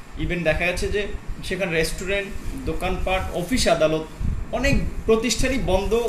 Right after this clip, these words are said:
ঘোষণা করা হয়েছে, যে শুধুমাত্র emergency কাজ ছাড়া মানুষকে বাইরে যেতে নিষেধ করা হয়েছে। তো এটা হচ্ছে উন্নত বিশ্বের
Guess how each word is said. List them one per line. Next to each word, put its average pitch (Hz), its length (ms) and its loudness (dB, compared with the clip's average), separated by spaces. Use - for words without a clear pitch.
ঘোষণা 196 300 -4
করা 190 180 0
হয়েছে, 196 240 0
যে 214 100 -6
শুধুমাত্র 226 560 -2
emergency 208 720 0
কাজ 190 260 -2
ছাড়া 220 140 2
মানুষকে 175 420 0
বাইরে 156 360 4
যেতে 175 220 -2
নিষেধ 151 260 -6
করা 131 120 -6
হয়েছে। 120 240 -8
তো 202 140 -2
এটা 208 200 2
হচ্ছে 240 360 -2
উন্নত 220 420 -2
বিশ্বের 208 480 0